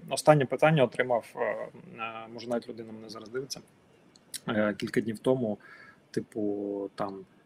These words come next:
ти шукаєш продакта, ти десь казав, хтось мені казав, що ти казав, що ти знов шукаєш там якогось двадцятого продакта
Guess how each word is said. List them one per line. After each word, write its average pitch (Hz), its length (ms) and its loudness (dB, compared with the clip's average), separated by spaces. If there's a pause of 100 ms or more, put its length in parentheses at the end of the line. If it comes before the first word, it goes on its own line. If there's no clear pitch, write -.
(380)
ти 135 80 6
шукаєш 127 360 6
продакта, 175 520 4
ти 143 140 -2
десь 127 180 2
казав, 123 460 4
хтось - 220 -2
мені 117 140 -2
казав, 113 300 0
що 113 100 -6
ти - 120 -6
казав, 135 420 0
що 110 240 -8
ти 113 100 -4
знов 110 320 2
шукаєш 107 460 -2
там 113 120 -10
якогось 107 280 -14
двадцятого 117 420 -4
продакта 156 380 0